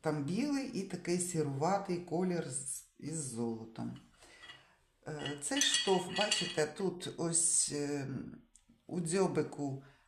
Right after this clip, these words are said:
ну, з дзьобика виливається, якби, а, е, у фостик заливається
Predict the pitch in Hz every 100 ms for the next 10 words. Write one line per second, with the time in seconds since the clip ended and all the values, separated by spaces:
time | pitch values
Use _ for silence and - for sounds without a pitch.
0 | - - - 214 175 170 190 139 151 151
1 | 135 151 165 185 277 302 285 285 - 226
2 | 220 226 185 202 202 196 - - - -
3 | - - 208 233 202 - - - - 196
4 | 190 - 196 233 - 190 - - 180 190
5 | 147 139 131 131 131 - 143